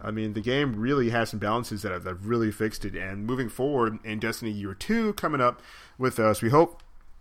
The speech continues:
you that you play with us on Twitch T V slash Bad Coyote Funky. We do raids, we do nightfalls, weeklies, things like that. No need to L F G.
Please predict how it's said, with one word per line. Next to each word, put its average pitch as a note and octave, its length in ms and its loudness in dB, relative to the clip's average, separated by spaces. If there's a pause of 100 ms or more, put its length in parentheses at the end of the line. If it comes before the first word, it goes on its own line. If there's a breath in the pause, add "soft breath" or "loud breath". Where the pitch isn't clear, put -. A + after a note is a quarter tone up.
you D3 120 2
that B2+ 120 4
you G#2 100 -6
play G#3+ 340 6
with E3 200 4
us A2 240 6
on G2 280 -2
Twitch C3+ 260 0
T B2+ 160 -2
V A2 320 2
slash F2+ 460 -2 (300 soft breath)
Bad G2 260 2
Coyote F#2+ 200 -2
Funky. F2 420 -6
We F#2 200 -6
do F#2 280 -4
raids, B2+ 640 4
we G2 200 -6
do F#2 360 -8
nightfalls, A#2 720 4
weeklies, A2+ 420 -2
things A2 180 -6
like G2+ 180 -2
that. G#2+ 220 0
No G#3 160 4
need F#3+ 260 6
to A2 240 2
L F#2+ 200 0
F E2+ 160 -6
G. G3+ 400 4